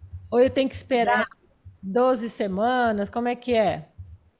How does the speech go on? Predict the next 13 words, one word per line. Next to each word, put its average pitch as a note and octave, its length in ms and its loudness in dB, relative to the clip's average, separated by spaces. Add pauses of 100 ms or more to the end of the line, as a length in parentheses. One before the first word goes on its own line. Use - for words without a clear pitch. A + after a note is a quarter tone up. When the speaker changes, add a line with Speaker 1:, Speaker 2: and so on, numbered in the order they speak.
(440)
Speaker 2:
Não, G3+ 320 -4
não. G#3+ 360 0
É, G#3 160 -2
o G#3 160 -4
tempo C4+ 500 -4
urge B3+ 320 -2
na C4+ 160 0
gestante, G#3+ 800 -6
né? A3+ 500 -4
É, G3+ 380 -4 (760)
descobriu, B3 1000 0
genotipou A#3+ 1080 0
e F#4 120 -6